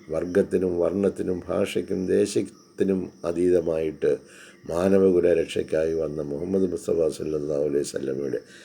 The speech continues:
പ്രതിനിധിയാണ് ഞാനെന്ന് പറഞ്ഞുകൊണ്ടാണ് ഈ മനുഷ്യൻ ലോകത്തോട് ഇത് പറയുന്നത്, ഈ ഇത് എഴുതി വച്ചിരിക്കുന്നത്. Like in the case of, uh, മൂസ അലൈഹിസ്സലാം,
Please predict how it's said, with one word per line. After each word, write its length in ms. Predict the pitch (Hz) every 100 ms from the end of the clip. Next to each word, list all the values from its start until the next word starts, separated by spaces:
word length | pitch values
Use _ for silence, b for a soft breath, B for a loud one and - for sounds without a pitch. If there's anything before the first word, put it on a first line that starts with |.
| B B B
പ്രതിനിധിയാണ് 800 | - 101 107 110 101 110 113 113
ഞാനെന്ന് 420 | 110 107 107 107
പറഞ്ഞുകൊണ്ടാണ് 840 | 101 98 104 101 95 92 92 92 90
ഈ 160 | 90
മനുഷ്യൻ 460 | 87 85 80 98 95 -
ലോകത്തോട് 680 | 104 90 80 73 80 71 73 - B B -
ഇത് 200 | 85 69
പറയുന്നത്, 560 | 60 64 58 50 50 - - - b b b b b -
ഈ 220 | 95 98
ഇത് 220 | 92 92
എഴുതി 200 | 87 95
വച്ചിരിക്കുന്നത്. 640 | 90 - - 78 71 62 - 85
Like 300 | 104 139 143
in 160 | 143
the 100 | 127
case 360 | 120 113 95 -
of, 440 | 90 78 - - - -
uh, 100 | 78
മൂസ 320 | 80 78 -
അലൈഹിസ്സലാം, 680 | 73 69 65 71 62 67 55